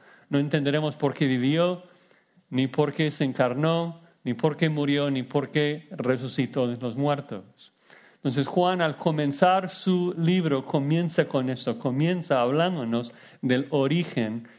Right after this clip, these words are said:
de Jesucristo. Entonces en Juan uno, uno al cinco veremos dos características del origen de Jesucristo para que permane-,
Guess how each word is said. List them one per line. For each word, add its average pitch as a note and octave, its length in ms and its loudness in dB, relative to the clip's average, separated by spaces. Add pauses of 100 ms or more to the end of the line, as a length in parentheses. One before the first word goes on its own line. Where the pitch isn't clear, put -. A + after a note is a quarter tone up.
(160)
de A#2 180 0
Jesucristo. A#2 840 -2 (680)
Entonces B2 320 -2
en C3 100 0
Juan D#3 340 0
uno, E3 360 0
uno D#3+ 320 -2
al C3+ 100 -2
cinco C#3 540 -2 (260)
veremos C#3 460 0
dos F3 260 4
características C#3+ 1000 0
del B2 220 -2
origen C#3+ 600 0
de B2 100 -2
Jesucristo A#2+ 720 -4 (340)
para A#2+ 240 0
que B2+ 100 -2
permane-, A#2+ 460 -2